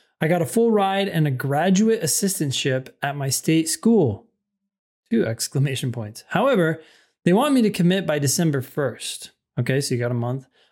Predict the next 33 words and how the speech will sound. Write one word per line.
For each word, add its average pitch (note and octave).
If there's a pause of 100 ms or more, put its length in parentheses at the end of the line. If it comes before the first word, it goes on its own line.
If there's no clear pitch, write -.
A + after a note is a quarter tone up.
(100)
"I D#3
applied F#3
to F#3+
five E3+
other D#3
schools G3+
and D#3
I'm C3+
still F3
waiting D3+
to C3
hear B2+
back. E3+ (560)
What F3
should F3+
I F3
do D#3+
next? D#3+
Should -
I C#3
call D#3
the D#3
other D3
schools E3+
and D3
let C#3+
them C3
know D3+
or C#3
take C#3
the C3
offer?" A#2+ (580)
Well, F#3+